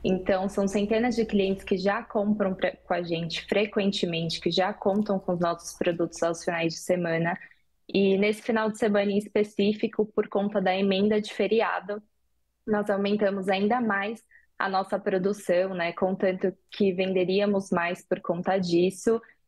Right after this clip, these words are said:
E fomos surpreendidos na sexta-feira, logo pela manhã,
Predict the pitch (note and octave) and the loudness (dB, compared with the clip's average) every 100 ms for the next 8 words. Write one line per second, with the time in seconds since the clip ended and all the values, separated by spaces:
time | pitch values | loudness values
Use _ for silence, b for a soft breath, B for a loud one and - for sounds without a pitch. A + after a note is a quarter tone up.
0 | - G#3+ G#3+ A3 A3 A3+ A3 A3 A3+ G#3+ | 0 0 2 0 0 0 2 0 2 2
1 | G3+ G3 G#3 G#3 _ _ G#3 F#3+ F#3+ - | 2 2 0 -2 _ _ 0 0 -2 -2
2 | A3+ - B3+ - F3+ F#3+ F#3+ F#3 G3 G#3+ | -2 0 -4 0 0 2 2 2 2 0
3 | G#3+ G3 G3 G3 F#3 F3 F3+ G#3+ | 0 0 0 0 0 2 2 0